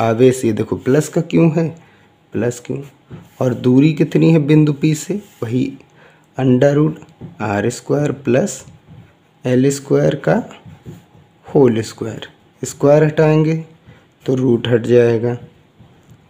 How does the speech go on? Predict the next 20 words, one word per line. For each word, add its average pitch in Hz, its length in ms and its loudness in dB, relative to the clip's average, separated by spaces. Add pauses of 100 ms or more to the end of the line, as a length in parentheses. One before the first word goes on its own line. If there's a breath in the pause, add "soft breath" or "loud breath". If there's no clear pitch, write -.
तो 131 80 -2
बचेगा 143 500 2
क्या? 165 300 -6 (200)
आर 113 240 -2
square 117 340 -2
plus 175 480 -2 (200)
L 92 220 -2
square, - 640 -10
Equation 127 580 -2
number 143 300 0
second। - 580 -12 (520 loud breath)
अच्छा, 160 200 -6 (180)
इ-, - 180 -8
first 151 460 -2
और 156 160 4
second 139 420 -2
के 147 80 0
लिए 147 160 2
देखेंगे 139 500 0
तो 156 300 -2